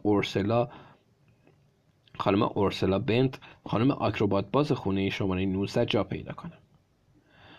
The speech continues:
خانم اورسلا بنت با لبخند گفت: «از حرکت‌های بدنشون خوشم میاد. گاهی گربه‌های دکتر اسفینکس میان و تمرین منو تماشا می‌کنن.» بعد بدنش رو مثل گربه جمع کرد.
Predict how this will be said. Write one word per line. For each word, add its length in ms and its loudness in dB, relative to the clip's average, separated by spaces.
خانم 260 4
اورسلا 460 4
بنت 360 2
با 100 2
لبخند 480 2
گفت: 420 2
«از 160 0
حرکت‌های 480 4
بدنشون 580 2
خوشم 420 0
میاد. 380 -12
گاهی 260 6
گربه‌های 480 6
دکتر 260 2
اسفینکس 520 -2
میان 380 4
و 120 2
تمرین 500 2
منو 220 2
تماشا 480 -2
می‌کنن.» 400 -8
بعد 360 2
بدنش 420 4
رو 100 2
مثل 300 2
گربه 340 4
جمع 280 -2
کرد. 300 -18